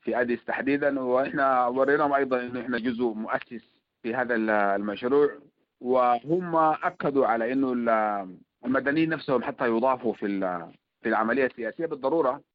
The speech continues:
يكون في نموذج كامل، يعني، يعني ما، يعني بشيء أو بآخر حتى نكون تفصيلي أكثر، إذا كان هنالك من جسم، وهذا الجسم يعبر عن دائرة محددة، المركز مثلًا أو أبناء الخرطوم أو غيره،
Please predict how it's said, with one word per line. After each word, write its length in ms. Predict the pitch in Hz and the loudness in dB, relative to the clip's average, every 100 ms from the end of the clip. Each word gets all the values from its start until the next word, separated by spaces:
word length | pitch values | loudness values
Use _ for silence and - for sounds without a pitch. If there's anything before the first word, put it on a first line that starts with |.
| _ - | _ -6
يكون 480 | 117 117 160 156 147 | -4 0 0 0 0
في 200 | 160 151 | -2 2
نموذج 600 | 135 131 175 180 180 165 - _ _ _ | 2 4 4 4 0 -4 -14 _ _ _
كامل، 540 | 160 143 127 95 80 | 0 2 0 -2 -6
يعني، 260 | 98 107 117 117 117 117 127 131 | -4 -2 -2 -4 -6 -8 -8 -4
يعني 280 | 127 127 127 | -2 -2 -2
ما، 460 | 151 147 139 127 | 0 2 2 0
يعني 260 | 127 127 127 | -4 -4 -4
بشيء 380 | 131 127 175 156 | -4 0 2 2
أو 100 | 147 | 2
بآخر 300 | 147 143 139 | 2 0 -2
حتى 220 | 147 143 | -4 -2
نكون 420 | 131 139 139 120 | -2 0 0 0
تفصيلي 440 | 120 - 151 147 | -4 -4 -4 -2
أكثر، 440 | 135 160 - 117 110 _ - _ | -2 -4 -4 -8 -8 _ -20 _
إذا 160 | 123 131 | -6 -4
كان 160 | 170 156 | -2 -2
هنالك 360 | 156 156 147 | 0 0 2
من 200 | 135 127 | 0 0
جسم، 400 | 127 151 123 117 - _ | 0 -2 -4 -6 -12 _
وهذا 260 | 123 151 139 | -4 -2 0
الجسم 460 | 127 143 143 123 | -2 -2 -2 0
يعبر 440 | - 151 113 127 113 | 0 -2 -2 -6 -2
عن 380 | 117 110 98 | -2 -2 -4
دائرة 380 | 104 139 131 113 | 0 0 2 0
محددة، 760 | 107 104 - 107 110 101 113 113 - _ _ - | 0 -2 -4 -2 -4 0 -2 -2 -12 _ _ -2
المركز 500 | 131 120 131 - 117 | 0 2 0 0 -4
مثلًا 520 | 107 107 110 107 104 107 | -2 -2 0 0 0 0
أو 180 | 110 | 0
أبناء 300 | 104 110 110 | 0 0 0
الخرطوم 460 | 101 101 98 123 113 | 0 -2 -2 -2 2
أو 140 | 104 | 2
غيره، 380 | 113 170 139 131 | 4 4 4 2